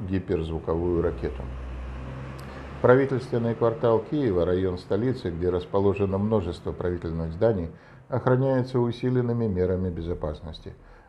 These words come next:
Однако за последнюю неделю опасения за него значительно выросли. На прошлой неделе Россия испытала в Украине свою новую баллистическую ракету «Орешник»,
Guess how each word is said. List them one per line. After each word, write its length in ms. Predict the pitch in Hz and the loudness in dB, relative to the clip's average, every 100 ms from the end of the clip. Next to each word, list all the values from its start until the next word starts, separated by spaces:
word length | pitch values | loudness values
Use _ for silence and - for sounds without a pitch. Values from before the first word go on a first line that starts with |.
| - | 4
Однако 440 | 113 104 104 101 | 6 6 2 2
за 140 | 92 95 | 0 0
последнюю 640 | 95 - 107 95 90 90 | -2 0 0 0 -2 -2
неделю 480 | 92 92 127 101 82 | -4 0 2 4 2
опасения 640 | 82 85 104 107 110 110 | 0 -4 -2 0 0 0
за 180 | 110 107 | -2 -2
него 400 | 104 101 104 104 - | 2 2 2 0 -2
значительно 560 | 101 82 - 80 82 | -6 -6 -8 -8 -6
выросли. 480 | 80 78 71 - - - - - - - - - | -4 -4 -6 -10 -18 -20 -20 -20 -20 -20 -20 -4
На 100 | 113 | 0
прошлой 460 | 113 123 117 - 110 | 4 4 2 2 2
неделе 440 | 120 127 160 143 | 2 0 2 2
Россия 520 | 127 120 - 123 123 120 | 2 0 -2 0 0 -2
испытала 580 | 123 120 117 113 113 | -4 0 4 6 6
в 180 | 113 - | 4 0
Украине 540 | 98 92 92 98 104 101 | -4 0 0 0 -2 -2
свою 320 | 101 101 101 | 0 2 2
новую 420 | 101 110 107 107 | 2 2 2 2
баллистическую 760 | 90 82 82 87 80 - 82 | 0 -4 -6 -10 -10 -8 -6
ракету 360 | 78 - 80 - | -6 -6 -8 -4
«Орешник», 500 | 85 107 113 117 - | 0 0 0 -4 -6